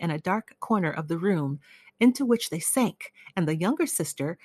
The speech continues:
passing her arm over the elder one's neck and drawing her close to her heart, listened. "Oh, I know that there is no excuse for me. I, I do not understand myself,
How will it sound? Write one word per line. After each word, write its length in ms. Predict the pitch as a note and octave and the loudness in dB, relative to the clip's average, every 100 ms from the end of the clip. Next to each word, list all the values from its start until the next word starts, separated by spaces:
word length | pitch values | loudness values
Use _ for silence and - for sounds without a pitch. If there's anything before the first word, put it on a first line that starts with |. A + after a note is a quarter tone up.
| _ _ | _ _
passing 400 | - G#3+ - C4 | 0 0 2 0
her 240 | A3+ A#3 - | 2 -2 -2
arm 320 | E3+ D3+ D3 - | -2 -2 -4 -4
over 240 | D#3+ D#3+ | -4 -4
the 180 | C#3+ - | -6 -4
elder 260 | F3+ F3 E3 | -2 -2 -2
one's 320 | C#3 B2+ - | -4 -6 -2
neck 420 | F#3 C4 - - - - - | 2 2 2 -6 -16 -20 -8
and 160 | F3 D#3+ | -2 0
drawing 360 | F3 G#3 C4 | 2 2 4
her 120 | A#3+ B3+ | 2 -2
close 380 | - B3+ B3 | 0 0 2
to 100 | - | -2
her 140 | A#3 B3 | -2 -2
heart, 460 | G#3 D3 - - - _ - | 2 0 0 -6 -10 _ -2
listened. 520 | F3+ - C#3 B2+ - _ _ _ _ _ _ - | -2 0 -4 -6 -10 _ _ _ _ _ _ -10
"Oh, 240 | F#3 D3+ - - | -6 -6 -8 0
I 100 | A3 | 4
know 220 | F3 E3 | 4 2
that 180 | D3 - | -2 -4
there 160 | D#3+ | -4
is 160 | D#3 - | -4 -6
no 100 | C#3+ | -8
excuse 520 | C3 - - E4+ E4+ | -8 -8 0 0 0
for 140 | - E3 | -2 -2
me. 200 | F3 F#3+ | -2 0
I, 160 | A3 G3 | -2 -2
I 80 | |
do 180 | G#3+ E4 | -4 -2
not 160 | E4+ A#3+ | -2 0
understand 540 | G#3 F#3 - A3 G#3+ | 0 -2 -4 -2 0
myself, 540 | F3+ G3 - D#4 A#3+ | -2 -4 -2 -2 -4